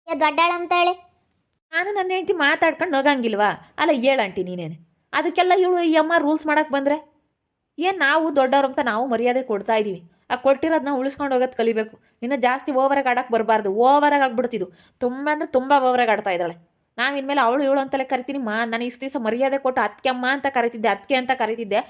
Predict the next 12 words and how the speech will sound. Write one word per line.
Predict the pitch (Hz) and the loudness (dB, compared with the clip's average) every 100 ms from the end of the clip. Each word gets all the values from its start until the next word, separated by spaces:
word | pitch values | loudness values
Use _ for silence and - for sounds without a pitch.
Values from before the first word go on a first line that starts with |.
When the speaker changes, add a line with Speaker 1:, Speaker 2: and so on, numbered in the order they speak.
| - - 254 | -14 -12 -8
Speaker 2:
ಇನ್ಮೇಲೆ | 269 254 | -2 0
ಅವಳು | 233 277 285 | 2 2 2
ಇವಳು | 269 262 | 2 2
ಅಂತ | 247 | 0
ಕರಿತೀನಿ. | 240 214 214 202 | -2 -2 -4 -6
ಮರ್ಯಾದೆ | 185 240 262 262 | -4 0 2 0
ಕೊಟ್ಟಿರೋದ್ನ | 277 262 254 277 262 | 2 0 0 -2 -2
ಉಳಿಸ್ಕೊಂಡು | 254 262 262 269 | -2 -4 -4 -4
ಹೋಗೋ | 262 254 | 0 0
ಯೋಗ್ಯತೆ | 208 233 247 269 262 | 0 -2 0 -2 0
ಇಲ್ಲ | 247 214 | 2 0
ನಿನಗೆ. | 196 175 | -2 -8